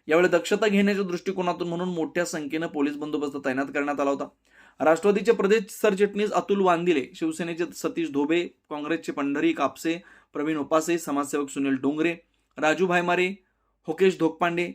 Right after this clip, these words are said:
राष्ट्रवादीचे महेश झोटिंग, विनोद वानखेडे, ज्वलंत मून, मिलिंद कोपुलवार, मनसेचे केतन तायवाडे, दशरथ ठाकरे, बालू वानखेडे, अमोल बोरकर, प्रशांत लोणकर, श्रीकांत भगत, रागिनी शिंदे, सीमा तिवारी, सुचिता जांभुळकर,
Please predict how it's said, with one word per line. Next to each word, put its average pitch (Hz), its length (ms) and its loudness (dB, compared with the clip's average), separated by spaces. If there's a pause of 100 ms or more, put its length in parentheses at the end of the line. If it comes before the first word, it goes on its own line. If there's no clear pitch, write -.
राष्ट्रवादीचे 156 540 0
महेश 147 380 -2
झोटिंग, 156 440 -4
विनोद 143 280 -2
वानखेडे, 139 460 -2
ज्वलंत 139 480 -2
मून, 156 300 -6 (400)
मिलिंद 160 280 0
कोपुलवार, 165 580 4
मनसेचे 139 460 -4
केतन 135 440 -6
तायवाडे, 160 360 2
दशरथ 131 320 -4 (140)
ठाकरे, 160 340 -2
बालू 135 280 0
वानखेडे, 131 480 -4 (440)
अमोल 190 280 4
बोरकर, 185 420 2
प्रशांत 170 400 -4
लोणकर, 156 460 0
श्रीकांत 143 380 -4
भगत, 147 420 -4
रागिनी 131 380 -2
शिंदे, 156 400 -6
सीमा 127 300 -6
तिवारी, 147 460 -4
सुचिता 131 380 -8
जांभुळकर, 156 520 0